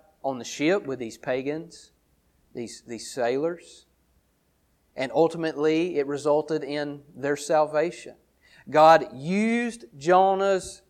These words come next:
disobedience for good. They were saved through it. And this testifies to the great wisdom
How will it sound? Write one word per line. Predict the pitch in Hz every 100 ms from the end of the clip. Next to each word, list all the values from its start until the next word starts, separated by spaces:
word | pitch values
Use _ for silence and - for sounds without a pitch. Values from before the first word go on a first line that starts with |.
| _ _
disobedience | 180 180 208 185 165 151 147 143 139 - - - _ _ _ _ _ - -
for | 175 170 175 175 170 170 - _ _
good. | 127 156 127 98 - _ _ _ _
They | 117 120 180 196 214 214 202
were | 151 151
saved | - - 202 196 151 127 123 135 _ _ _ _
through | - 233 269
it. | 156 - - _ _ _ _ _ _ _ _ _ _ _ _ - _ _ _ _ _ _ _ _ _ _ _ _ _
And | 147 208
this | 233
testifies | - 254 254 226 - 202 196 196 190
to | - 202 185
the | 165
great | 175 196 180
wisdom | 147 170 220 208 170 160 156 151 147